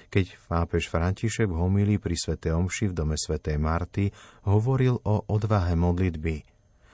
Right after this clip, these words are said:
Ako sa modlíme? Modlíme sa takto,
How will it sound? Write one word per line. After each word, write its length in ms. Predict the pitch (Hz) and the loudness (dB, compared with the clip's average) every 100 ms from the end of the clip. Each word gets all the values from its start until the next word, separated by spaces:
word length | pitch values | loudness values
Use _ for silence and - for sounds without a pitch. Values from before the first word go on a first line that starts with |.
| - | -6
Ako 240 | 80 82 117 | -4 0 0
sa 240 | - 123 | 0 2
modlíme? 720 | 107 85 92 107 110 104 85 - _ _ - - - | 2 2 0 0 0 0 -4 -8 _ _ -20 -18 -2
Modlíme 400 | 90 90 113 127 | 2 4 6 4
sa 240 | 123 107 | 2 0
takto, 560 | - 95 - - 82 71 | 0 -4 -4 -6 -6 -6